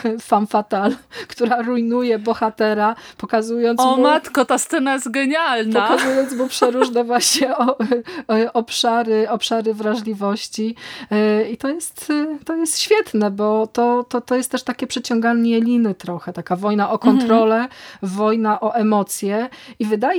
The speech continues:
Speaker 1: mi się, że to jest właśnie też ta zemsta, że Marina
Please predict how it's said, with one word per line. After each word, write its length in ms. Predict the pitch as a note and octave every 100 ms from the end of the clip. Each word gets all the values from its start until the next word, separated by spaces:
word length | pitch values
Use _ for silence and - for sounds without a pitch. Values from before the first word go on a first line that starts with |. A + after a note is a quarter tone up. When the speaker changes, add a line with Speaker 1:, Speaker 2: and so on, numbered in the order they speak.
| D4+
Speaker 1:
mi 160 | C4+
się, 240 | B3+ C4+ C4
że 220 | - B3+
to 220 | - F#4
jest 180 | G#4+ A3+
właśnie 680 | G3+ G3+ G3 G3 F#3+ F#3 F#3+
też 440 | - G3 G3 - -
ta 140 | G#3
zemsta, 680 | G3+ G#3 F#3+ F#3 - E3+ E3+ -
że 460 | F#3+ G#3 G3+ G3+ G3+ -
Marina 720 | A3 G#3+ G#3+ A#3+ A#3+ A#3+ A#3